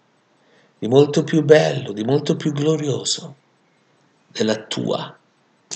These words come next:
misera idea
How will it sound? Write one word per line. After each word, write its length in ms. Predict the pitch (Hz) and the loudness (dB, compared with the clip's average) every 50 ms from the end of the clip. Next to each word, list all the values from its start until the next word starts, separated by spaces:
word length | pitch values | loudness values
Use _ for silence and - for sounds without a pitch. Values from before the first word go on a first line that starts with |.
| - | -10
misera 880 | - 113 113 110 101 98 - 110 104 98 104 101 95 92 - - - - _ _ _ _ _ _ _ _ _ _ _ _ _ _ _ _ _ _ - - - | -6 -2 0 0 2 2 2 4 4 4 4 4 2 0 -4 -10 -16 -20 _ _ _ _ _ _ _ _ _ _ _ _ _ _ _ _ _ _ -12 -8 -2
idea 760 | - 113 107 98 113 110 104 98 95 90 87 - - - - | 0 0 2 6 8 10 10 10 10 8 4 0 -4 -8 -14